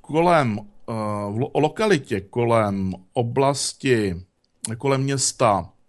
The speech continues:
Rožňava na Slovensku, v hloubce tis-, eh, tisíc osm set metrů až dva kilometry vstupuje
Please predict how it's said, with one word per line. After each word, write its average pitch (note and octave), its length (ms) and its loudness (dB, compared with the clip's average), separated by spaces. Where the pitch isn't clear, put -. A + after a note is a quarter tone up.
Rožňava A2+ 840 2
na A2 140 -6
Slovensku, G#2+ 840 -6
v - 60 -6
hloubce C#3+ 720 4
tis-, - 280 -6
eh, A2 520 0
tisíc D3 440 -6
osm D#3 240 -4
set D#3+ 180 -2
metrů G#2+ 600 -2
až B2+ 100 -2
dva B2 100 0
kilometry A2+ 500 0
vstupuje E3 680 2